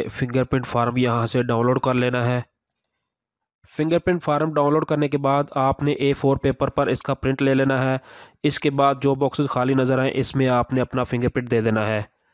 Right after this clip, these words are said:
जिन बॉक्सेस में एनए लिखा है इसका मतलब है not applicable, तो इन बॉक्सेस में आपने फिंगरप्रिंट नहीं लगाना।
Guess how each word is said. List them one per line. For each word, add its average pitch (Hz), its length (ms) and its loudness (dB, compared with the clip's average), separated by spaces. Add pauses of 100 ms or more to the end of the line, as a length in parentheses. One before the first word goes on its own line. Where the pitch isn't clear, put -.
(300)
जिन 156 220 2
बॉक्सेस 165 320 2
में 160 140 2 (120)
एनए 156 360 0
लिखा 147 340 0
है 143 240 -2
इसका 139 240 -4
मतलब 135 360 -2
है 135 100 0
not 127 340 -2
applicable, 135 560 -2 (360)
तो - 140 0
इन 151 180 2
बॉक्सेस 139 300 2
में 139 140 2
आपने 127 380 0
फिंगरप्रिंट 123 520 -2
नहीं 113 180 0
लगाना। 107 400 0